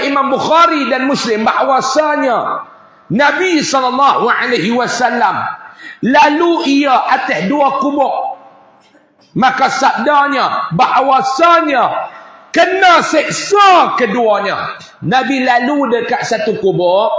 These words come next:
Nabi kata dekat sahabat, ni, dua kubur ni Nabi lalu.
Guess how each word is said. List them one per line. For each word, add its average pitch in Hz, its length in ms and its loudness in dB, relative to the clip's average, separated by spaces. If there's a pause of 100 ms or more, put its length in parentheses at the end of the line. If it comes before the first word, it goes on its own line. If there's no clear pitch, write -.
(500)
Nabi 233 380 -2
kata 214 400 -2
dekat 208 260 -4
sahabat, 202 400 -4 (560)
ni, 156 540 -6
dua 180 240 0
kubur 196 320 -2
ni 185 80 -4
Nabi 190 240 -2
lalu. 180 320 -2